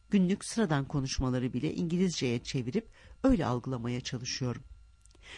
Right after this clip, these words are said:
Umarım emeklerim boşa çıkmaz. Çünkü Ekim ayındaki sınavdan da geçer not alamazsam bir daha deneyeceğimden emin değilim. Sınav sonuçlarını aldıktan sonra bırakmayı düşündüğüm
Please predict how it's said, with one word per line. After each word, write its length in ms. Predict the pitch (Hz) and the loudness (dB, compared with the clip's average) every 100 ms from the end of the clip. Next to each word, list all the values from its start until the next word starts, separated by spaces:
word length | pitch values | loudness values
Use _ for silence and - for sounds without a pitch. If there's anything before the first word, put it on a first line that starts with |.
| - - | -12 0
Umarım 360 | 359 370 311 | 6 6 6
emeklerim 540 | - 220 220 214 240 185 | 4 4 4 2 4 2
boşa 240 | 175 220 | 2 0
çıkmaz. 460 | 226 160 - 123 - _ - - - | 0 -2 0 -2 -4 _ -20 -20 -6
Çünkü 260 | - 196 - | 0 0 0
Ekim 340 | 180 - 285 | -4 2 4
ayındaki 440 | 175 139 135 - - | 4 4 0 -4 -6
sınavdan 500 | 175 160 151 175 139 | 0 2 4 2 2
da 60 | |
geçer 440 | 123 147 - 190 139 | 0 -2 0 0 0
not 160 | 120 - | -2 -2
alamazsam 600 | 175 160 123 - 202 277 - - - - | 0 0 -2 -2 -2 -2 -6 -20 -8 6
bir 180 | 285 180 | 6 8
daha 240 | 170 139 | 4 4
deneyeceğimden 760 | 151 143 135 135 120 135 214 - | 2 2 0 -2 -4 -4 -6 -4
emin 340 | 160 139 202 | -4 -2 -2
değilim. 320 | 165 131 110 - - - - - - - - - - - - _ - - - - - - - - - - - - - - - - | 0 0 -2 -8 -14 -16 -18 -20 -20 -20 -20 -20 -20 -20 -20 _ -20 -20 -20 -20 -20 -20 -20 -20 -20 -20 -20 -20 -20 -20 -20 -10
Sınav 300 | - 370 440 | 6 6 8
sonuçlarını 600 | - 254 202 185 165 - | 6 4 4 4 4 6
aldıktan 480 | 185 196 - 285 285 | 6 6 4 4 4
sonra 340 | 190 160 135 | 4 2 6
bırakmayı 520 | 170 180 180 196 180 | 6 6 4 4 4
düşündüğüm 560 | 135 - 139 127 127 | 0 0 0 2 0